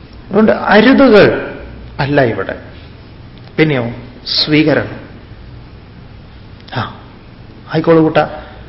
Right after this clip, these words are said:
കളിക്കണം. കളിച്ചോ, മോൻ കളിക്കാൻ പോയിക്കോളൂ. എപ്പോഴാ മോൻ വരിക? അപ്പൊ അവൻ ചോദിക്കും, "എപ്പോഴാ വരേണ്ടത്?" മോൻ പറയും, "എപ്പോഴാ വരിക?" മോന് മതിയും തോന്നുമ്പോ വേഗം വരും അങ്ങോട്ട്.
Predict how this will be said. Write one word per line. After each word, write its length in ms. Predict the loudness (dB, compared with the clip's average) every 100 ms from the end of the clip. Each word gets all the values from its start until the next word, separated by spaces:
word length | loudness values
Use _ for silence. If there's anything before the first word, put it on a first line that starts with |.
| -20 -20 -8 0
കളിക്കണം. 460 | 2 2 -2 -8 -16 -2
കളിച്ചോ, 200 | 2 2 0 -6 -16 -20 -20 -20 -18 -18 -20 -20 -20 -20 -20 -20 -20 -20 -6 0
മോൻ 100 | 2
കളിക്കാൻ 300 | 4 4 2
പോയിക്കോളൂ. 500 | 2 2 0 -6 -16 -20 -20 -20 -20 -20 -20 -8 -4
എപ്പോഴാ 260 | 0 2
മോൻ 200 | 4 6
വരിക? 240 | 6 6 4 0 -6 -14 -18 -20 -20 -20 -20 -20 -20 -20 -16 -10
അപ്പൊ 140 | -4
അവൻ 140 | 0
ചോദിക്കും, 220 | 0 2 2
"എപ്പോഴാ 220 | 2 4
വരേണ്ടത്?" 500 | 2 2 -2 -4 -10 -16 -20 -20 -14 -2
മോൻ 160 | 0
പറയും, 240 | 2 0 -2
"എപ്പോഴാ 340 | -8 -2 0
വരിക?" 280 | 0 -2 -6 -10 -18 -20 -20 -20 -20 -20 -20 -20 -20 -20 -20 -10 0
മോന് 200 | 4 6
മതിയും 380 | 4 4 4 4
തോന്നുമ്പോ 320 | 4 4 2
വേഗം 220 | 2 0
വരും 180 | -2 -6
അങ്ങോട്ട്. 280 | -12 -16